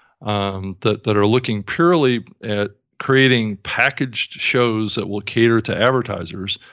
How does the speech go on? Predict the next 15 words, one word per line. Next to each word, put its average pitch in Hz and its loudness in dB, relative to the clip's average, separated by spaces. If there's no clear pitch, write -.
And 123 -4
that's 127 0
what's 123 0
kind 120 -4
of, 110 -4
that's 117 -2
what 127 2
this 117 0
whole 113 0
thing 107 0
is 90 -2
about, 92 -2
right? 92 -6
And 101 -2
th-, 110 2